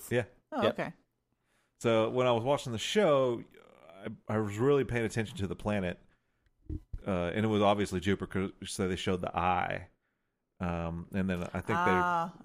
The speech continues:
Speaker 2: okay.
Speaker 1: Damon Lindelof confirmed it's Europa or something. I don't know. So anyways, he goes up there, arranges the bodies to say, "Save me, D."
Speaker 2: I will.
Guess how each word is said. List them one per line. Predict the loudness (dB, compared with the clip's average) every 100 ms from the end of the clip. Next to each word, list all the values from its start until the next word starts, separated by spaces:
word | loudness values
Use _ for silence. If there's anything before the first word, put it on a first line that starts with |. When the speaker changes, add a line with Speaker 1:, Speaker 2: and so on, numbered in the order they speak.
| -10
Speaker 2:
okay. | -6 -6 -6 -6
Speaker 1:
Damon | -4 -4 -2
Lindelof | -2 -2 -2 -2 -2 -6 _ _
confirmed | -6 -6 -4 -4 -4
it's | -8 -12 -8
Europa | -6 -4 -6 -6 -6
or | -6 -6 -8 -10 -14 -20
something. | -14 -12 -12 -14 -12
I | -12
don't | -10 -10
know. | -12 -16 _ _ _ -4
So | 0
anyways, | 0 0
he | 0
goes | 0 0
up | 0
there, | 2 2 2
arranges | 2 0 -2 -2
the | 0
bodies | 2 4 2 0 -2
to | -4
say, | 0 2 2 0 -4 -18 _ -16
"Save | -2 0 0 0
me, | 0 0
D." | 0 0 -2 -4 -8 _ _ _ _ _ _ _ _ _ -6
Speaker 2:
I |
will. | 0 2 4